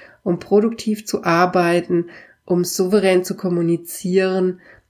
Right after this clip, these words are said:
und um effektives Selbstmarketing zu betreiben. Also das ist wirklich mein Masterkurs.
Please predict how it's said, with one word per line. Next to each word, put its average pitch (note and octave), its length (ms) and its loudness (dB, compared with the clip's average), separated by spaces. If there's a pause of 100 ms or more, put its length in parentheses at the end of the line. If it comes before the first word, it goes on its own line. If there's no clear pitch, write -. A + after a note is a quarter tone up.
(120)
und F3+ 300 2
um E3 220 -2
effektives F#3+ 760 0
Selbstmarketing D#3+ 800 -4
zu - 100 -10
betreiben. - 500 -6
Also E3+ 200 -2
das F3+ 200 -2
ist F3+ 140 -8
wirklich F#3+ 360 -2
mein E3+ 380 0 (320)
Masterkurs. G3+ 1000 0